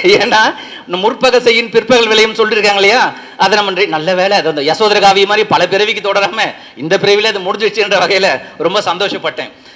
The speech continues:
இதை வெளிப்படையா சொல்றதுக்கு என்ன காரணம்னா, நம்ம வாழ்க்கையில இந்த சகிப்பு தன்மை ரொம்ப முக்கியம். சில நேரங்கள்ல நம்ம அறியாம இருக்கோம், "இல்ல, இல்ல, நான் எப்பவுமே ஒழுங்கு" நினைக்காம எப்போ எப்பயோ நம்மளே ஒரு, அது அந்த முக்கியமா அந்த உத்தம க்ஷம-, அந்த இதுல சொல்லுவாங்க, அந்த உத்தம, அந்த மன்னிப்பு தினம் சொல்லுவாங்க இல்லையா,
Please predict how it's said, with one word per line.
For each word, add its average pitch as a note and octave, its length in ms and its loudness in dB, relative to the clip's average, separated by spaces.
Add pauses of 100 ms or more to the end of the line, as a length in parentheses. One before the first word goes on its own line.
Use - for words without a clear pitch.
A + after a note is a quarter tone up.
(120)
இதை F3+ 160 0
வெளிப்படையா B3 400 0
சொல்றதுக்கு A3+ 320 -2
என்ன G3 200 -2
காரணம்னா, F#3+ 720 0 (540)
நம்ம F#3+ 400 2
வாழ்க்கையில A3+ 180 -4
இந்த F#3+ 120 -4
சகிப்பு G#3 360 -4
தன்மை F#3+ 300 -4
ரொம்ப F#3 240 -2
முக்கியம். E3+ 360 -2 (320)
சில A3 380 0
நேரங்கள்ல B3+ 240 2
நம்ம G#3+ 260 2
அறியாம B3 260 0
இருக்கோம், C#3 360 -4
"இல்ல, F3+ 220 -2
இல்ல, B3 160 2
நான் E3+ 180 -2
எப்பவுமே A#3 320 -2
ஒழுங்கு" G3+ 280 -2
நினைக்காம F#3 460 -2 (340)
எப்போ B3+ 360 0
எப்பயோ A#3+ 220 2
நம்மளே G#3+ 320 2
ஒரு, F3+ 360 2 (140)
அது D#3+ 140 -6
அந்த E3 400 -2
முக்கியமா G3 260 -4
அந்த E3+ 260 -2
உத்தம F#3 280 -8
க்ஷம-, E3+ 200 -6
அந்த D3 440 -2 (200)
இதுல E3+ 180 -2
சொல்லுவாங்க, D3+ 440 -2
அந்த C3+ 360 -2
உத்தம, F#3 380 -6
அந்த D#3 280 -4
மன்னிப்பு F#3+ 400 -4
தினம் D#3+ 220 -4
சொல்லுவாங்க D3 320 -4
இல்லையா, C#3 300 -2